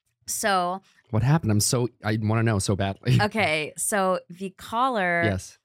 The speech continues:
Speaker 1: went to the Drake concert.
Speaker 2: Yes.
Speaker 1: She held on to that situationship, to that sticky situationship
Speaker 2: As she
Speaker 1: for
Speaker 2: should
Speaker 1: one more
Speaker 2: have.
Speaker 1: week. And then af-, <laughs> and then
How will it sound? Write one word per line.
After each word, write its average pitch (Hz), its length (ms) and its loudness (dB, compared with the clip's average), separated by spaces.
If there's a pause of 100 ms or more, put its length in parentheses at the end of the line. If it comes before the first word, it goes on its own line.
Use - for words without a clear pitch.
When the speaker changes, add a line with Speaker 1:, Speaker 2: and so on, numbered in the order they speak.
(100)
Speaker 1:
went 175 500 -4
to 220 200 -4
the 240 100 -6
Drake 190 300 -4
concert. 156 280 -4
Speaker 2:
Yes. 160 800 2
Speaker 1:
She 233 200 -2
held 277 340 0
on 285 460 0
to 254 100 -8
that 233 180 0
situationship, 247 1000 -4
to 214 100 -12
that 175 160 -6
sticky 277 440 -4
situationship 240 440 -4
Speaker 2:
As 156 80 0
she 202 160 0
Speaker 1:
for 180 80 2
Speaker 2:
should 165 100 2
Speaker 1:
one - 140 4
more 277 260 2
Speaker 2:
have. 262 80 -4
Speaker 1:
week. 226 300 -6 (1000)
And 220 280 0
then 202 480 0
af-, 196 360 0
<laughs> - 60 -20
and 220 400 0
then 208 300 -4